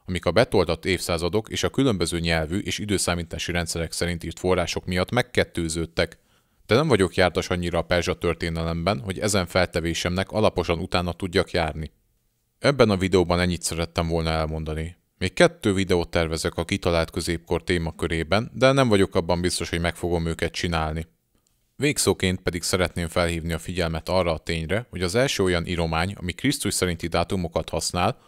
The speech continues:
az hivatalosan hétszáz környékén íródott, az angol szerzetes Szent Bede által.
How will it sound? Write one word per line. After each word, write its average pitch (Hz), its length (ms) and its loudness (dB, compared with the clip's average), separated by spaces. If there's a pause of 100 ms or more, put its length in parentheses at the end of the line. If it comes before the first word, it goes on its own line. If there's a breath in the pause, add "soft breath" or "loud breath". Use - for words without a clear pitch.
(160 soft breath)
az - 140 -6
hivatalosan 98 680 2
hétszáz 107 420 -2
környékén 87 500 -2
íródott, 87 720 -2
az - 140 -4
angol 104 280 2
szerzetes 85 600 0
Szent 98 320 0
Bede 90 200 2
által. 80 540 0